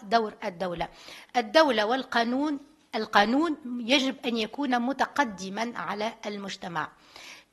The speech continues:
هذا لسبب بسيط، لأنه لو قلنا بأن القانون هو مرآة للمجتمع وي-، ويعكس، يجب أن يعكس تماما ما، كل ما يوجد في المجتمع،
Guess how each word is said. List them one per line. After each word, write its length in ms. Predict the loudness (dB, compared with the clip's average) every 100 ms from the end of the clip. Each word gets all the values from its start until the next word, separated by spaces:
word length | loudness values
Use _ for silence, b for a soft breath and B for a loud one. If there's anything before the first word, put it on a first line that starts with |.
| -4
هذا 240 | 2 2
لسبب 420 | 2 2 2 2 2
بسيط، 380 | 0 -2 -8 -10
لأنه 640 | -10 -2 0 2 2 2 2
لو 260 | 2 2 2
قلنا 260 | 2 6 4
بأن 340 | 4 -2 -2
القانون 680 | -2 0 2 4 4 2 -2
هو 300 | -6 -4 -2 -2
مرآة 400 | -4 4 4 4 -2
للمجتمع 640 | -10 -12 -12 -8 -2 -2
وي-، 220 | -2 -10 -16 -20
ويعكس، 560 | -16 -2 0 0 -4 -8
يجب 260 | -6 -6
أن 200 | -8 -6
يعكس 320 | -2 -2 -4 -10
تماما 380 | -4 -2 -2 -8 B B -10
ما، 160 | -6 -6
كل 320 | 0 0 2
ما 100 | -2
يوجد 520 | 0 0 0 -4 -8
في 140 | -10
المجتمع، 580 | -10 -8 -8 -2 2 2